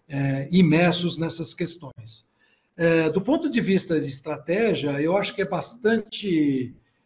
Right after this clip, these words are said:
importante salientar aqui o crescimento do, do, do particular,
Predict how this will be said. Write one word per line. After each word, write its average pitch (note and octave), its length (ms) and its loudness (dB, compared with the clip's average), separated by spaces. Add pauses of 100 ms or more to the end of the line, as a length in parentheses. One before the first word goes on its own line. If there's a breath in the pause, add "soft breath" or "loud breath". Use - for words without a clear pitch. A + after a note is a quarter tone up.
importante F3+ 760 2
salientar E3 680 0
aqui D3 480 -10 (400)
o E3+ 80 -8
crescimento F#3 840 0
do, C#3+ 340 -6
do, C3+ 240 -6 (160)
do C3 140 -12
particular, E3 1040 -4